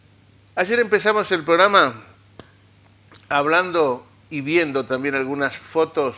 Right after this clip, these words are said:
de la reunión que tenía, ya está con la placa, Mili, de la reunión que tenía con las autoridades del sector del campo, puntualmente en la sociedad rural argentina, que fue de visita el presidente Javier Milei.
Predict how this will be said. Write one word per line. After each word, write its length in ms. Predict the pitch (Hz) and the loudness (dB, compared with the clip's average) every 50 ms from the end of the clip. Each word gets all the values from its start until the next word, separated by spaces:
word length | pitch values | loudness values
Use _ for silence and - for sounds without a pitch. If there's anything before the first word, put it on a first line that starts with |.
| - - | -14 -18
de 160 | 131 120 127 | -12 -10 -6
la 100 | 127 123 | -4 -2
reunión 400 | 123 127 135 135 139 151 156 147 | -2 -2 -4 -4 -4 -6 -6 -4
que 120 | 123 135 127 | -4 -6 -4
tenía, 460 | 123 131 131 139 143 139 135 131 - - - | -4 -6 -6 -4 -2 -2 -2 -2 -4 -6 -8
ya 100 | 127 160 | -8 -8
está 160 | 151 151 147 127 | -6 -6 -6 -6
con 140 | 120 120 | -6 -6
la 100 | 117 110 | -6 -6
placa, 240 | - 120 110 107 110 107 | -6 -6 -6 -6 -8 -10
Mili, 220 | 107 104 101 104 - _ _ - _ - - _ _ - | -10 -12 -14 -16 -20 _ _ -20 _ -20 -20 _ _ -4
de 60 | 131 | 0
la 100 | 135 135 | 0 2
reunión 320 | 135 139 143 151 165 156 | 2 2 0 0 -2 0
que 120 | 143 151 147 | 0 -2 -2
tenía 400 | 143 139 135 147 147 143 135 - | 0 -4 -4 -2 -4 -4 -4 -4
con 340 | 139 135 135 135 131 135 - | -6 -6 -6 -6 -8 -10 -6
las 160 | 131 123 123 | -6 -4 -4
autoridades 1000 | 127 120 120 113 117 127 127 127 135 139 139 139 135 127 120 117 - - 127 127 | -2 -4 -4 -4 -6 -6 -4 -2 0 0 0 0 0 -4 -4 -6 -12 -16 -18 -14
del 540 | 110 120 117 110 110 110 107 104 101 101 98 95 | -10 -8 -8 -8 -8 -10 -12 -14 -14 -16 -16 -14
sector 340 | - 117 107 - - 135 127 | -14 -14 -14 -8 -8 -8 -6
del 180 | 127 127 123 | -6 -8 -4
campo, 320 | - 165 160 143 127 135 120 | -2 -2 -2 -2 -2 -8 -10
puntualmente 720 | - 131 127 120 117 131 123 135 135 127 113 139 131 - - | -10 -10 -12 -8 -6 -6 -6 -6 -8 -8 -8 -8 -10 -8 -6
en 220 | - 170 165 160 151 | -6 -6 -4 -4 -4
la 120 | 143 127 | -6 -6
sociedad 480 | - - 156 139 120 - 139 131 135 127 | -6 -6 -8 -8 -8 -8 -6 -4 -4 -4
rural 340 | 127 127 127 135 139 139 - | -4 -2 -2 -2 -4 -4 -6
argentina, 760 | - 127 135 127 143 135 135 131 - 170 160 151 156 156 160 - - - _ _ _ _ _ _ _ _ | -6 -8 -8 -8 -10 -12 -14 -12 -8 -8 -6 -4 -4 -6 -6 -8 -16 -20 _ _ _ _ _ _ _ _
que 140 | - 165 151 | -6 -6 -6
fue 200 | - - 185 185 | -4 -2 -2 0
de 140 | 180 180 165 | 0 0 0
visita 600 | 165 160 151 - 175 160 139 180 170 170 - - - | -2 -2 -4 -6 -8 -8 -2 0 0 0 0 -2 -4
el 220 | 147 143 175 170 | -4 -4 -4 -6
presidente 680 | - 160 156 143 - 151 143 143 147 139 135 - 147 | -4 -4 -4 -4 -4 -6 -4 -2 -4 -4 -4 -6 -6
Javier 500 | 131 - 131 123 127 135 135 131 135 - | -4 -2 -2 -2 0 0 -2 -2 -2 -6
Milei. 600 | 127 123 113 117 120 113 110 101 95 95 95 90 | -8 -10 -8 -8 -6 -6 -6 -6 -6 -8 -12 -16